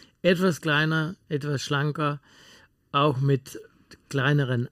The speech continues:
Akkuoptionen. Das ist eins der großen Highlights natürlich hier auf der Messe. Und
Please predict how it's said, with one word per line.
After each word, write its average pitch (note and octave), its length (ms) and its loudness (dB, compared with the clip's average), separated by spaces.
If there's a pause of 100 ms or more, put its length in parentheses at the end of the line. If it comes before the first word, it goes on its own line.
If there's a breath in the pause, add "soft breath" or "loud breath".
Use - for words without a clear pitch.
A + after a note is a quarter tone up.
(140)
Akkuoptionen. D3 1400 0
Das C#3 240 -2
ist - 400 -6 (720 soft breath)
eins F3 440 4
der D#3+ 140 2
großen C#3+ 500 -2
Highlights C3 480 -4
natürlich B2 640 -6 (240)
hier C3+ 320 2
auf C3+ 140 -8
der A#2 120 -2
Messe. G#2+ 360 -4 (480 loud breath)
Und E3 420 4